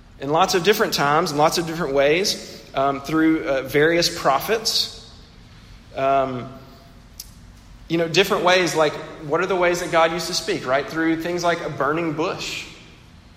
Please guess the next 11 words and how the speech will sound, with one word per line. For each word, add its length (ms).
Uh, 200
he 160
spoke 320
through 260
different 360
people. 440
He 120
would 120
speak 260
through 240
dreams. 1120